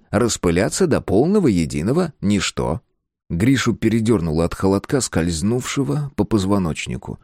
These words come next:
Мозг едва переваривал мысль о том, что однажды и он рассыплется на груду таких вот пережёванных ошмётков.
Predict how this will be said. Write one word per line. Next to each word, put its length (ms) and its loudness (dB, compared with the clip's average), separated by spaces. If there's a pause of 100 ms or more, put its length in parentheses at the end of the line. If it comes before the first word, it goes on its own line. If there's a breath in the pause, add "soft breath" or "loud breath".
(420)
Мозг 360 0
едва 320 2
переваривал 560 0
мысль 400 -2
о 60 -4
том, 220 -4
что 200 -4
однажды 500 -2
и 60 0
он 240 2
рассыплется 600 -2
на 140 -4
груду 320 2 (240 loud breath)
таких 400 -2
вот 220 0 (180 soft breath)
пережёванных 800 2
ошмётков. 840 -6